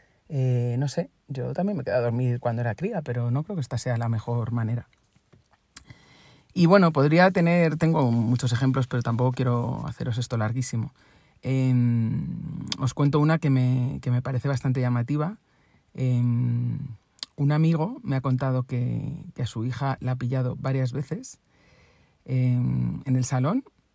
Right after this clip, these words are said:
mm, echando un polvo. No puedo decir más, eh, edulcorado, pero no creo que haya necesidad, no creo que haya muchos niños escuchando, espero, y si no, pues igual, eh, <laughs> no tenían que estar escuchando. Y ni siquiera con su novio oficial.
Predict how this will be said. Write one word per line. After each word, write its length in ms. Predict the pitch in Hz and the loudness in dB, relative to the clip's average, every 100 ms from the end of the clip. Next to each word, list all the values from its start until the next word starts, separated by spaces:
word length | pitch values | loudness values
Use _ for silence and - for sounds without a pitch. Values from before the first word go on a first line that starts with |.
| _ _ _ - | _ _ _ -8
mm, 1160 | 123 123 127 139 147 151 113 - - - - | -4 -2 -4 -4 -6 -6 -8 -8 -10 -12 -10
echando 260 | 131 135 135 | -6 -2 -2
un 40 | 117 | -2
polvo. 340 | - 226 254 | -6 -8 -8
No 80 | 123 - | -8 -6
puedo 200 | 135 127 | -4 -2
decir 480 | 120 - 120 113 113 | -2 -2 -4 -2 -2
más, 540 | 117 110 107 110 - | -2 -2 -4 -6 -6
eh, 300 | 120 113 110 | -4 -4 -2
edulcorado, 560 | 117 127 120 117 131 123 | -2 -2 -2 -2 -2 -2
pero 560 | 117 117 113 78 82 - | -4 -6 -6 -8 -8 -6
no 380 | 120 78 113 - | -4 -4 -6 -6
creo 160 | 117 | -6
que 60 | 117 | -4
haya 120 | 117 | -4
necesidad, 420 | 117 117 123 113 127 | -2 -4 -4 -2 -2
no 100 | 123 | -2
creo 140 | 127 | -4
que 80 | 120 | -2
haya 80 | 101 | 2
muchos 260 | 135 127 | 4 6
niños 220 | 135 131 113 | 6 6 2
escuchando, 500 | 117 - 139 143 - | -2 -4 -2 -2 -2
espero, 540 | 131 - 147 139 208 - _ - - - | -6 -4 -2 0 -2 -4 _ -20 -16 -10
y 80 | |
si 160 | 127 127 | -4 0
no, 180 | 123 127 | 0 0
pues 200 | 123 - | -2 -4
igual, 540 | 113 123 117 110 92 85 | -4 -2 -2 -4 -6 -10
eh, 380 | 64 - - | -12 -14 -12
<laughs> 540 | - - _ - - - | -10 -10 _ -20 -20 -6
no 60 | 160 | -2
tenían 260 | 156 147 | 0 0
que 40 | 127 | 0
estar 160 | 139 | -2
escuchando. 500 | 120 120 - 127 190 - _ _ _ _ _ _ _ _ | -4 -4 -4 -2 -2 -8 _ _ _ _ _ _ _ _
Y 120 | 208 | 4
ni 100 | 196 | 4
siquiera 320 | 185 170 214 | 4 4 4
con 140 | 262 175 | 4 0
su 140 | 165 | 2
novio 220 | 156 160 | 0 2
oficial. 480 | 143 135 156 247 170 | 0 -2 -2 -4 -6